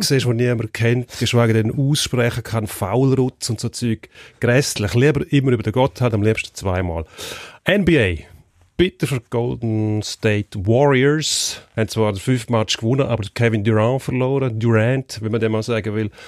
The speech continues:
Einer der besten Spieler, die es gibt, vor der Verletzung gewesen. Jetzt hat es die Achillessehne verjagt. Ähm,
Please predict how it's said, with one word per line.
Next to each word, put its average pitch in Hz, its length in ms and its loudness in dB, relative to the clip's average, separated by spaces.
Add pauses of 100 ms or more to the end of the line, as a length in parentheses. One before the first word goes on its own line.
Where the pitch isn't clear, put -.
(120)
Einer 123 180 2
der 110 180 2
besten 139 260 2
Spieler, 127 300 2
die 110 80 0
es - 120 -4
gibt, - 340 -6
vor 139 180 4
der 151 80 2
Verletzung 143 400 0
gewesen. 143 320 -2 (160)
Jetzt - 160 -2
hat 113 140 0
es - 40 -10
die 113 60 -10 (120)
Achillessehne 120 540 0
verjagt. 107 640 -4 (100)
Ähm, 87 840 0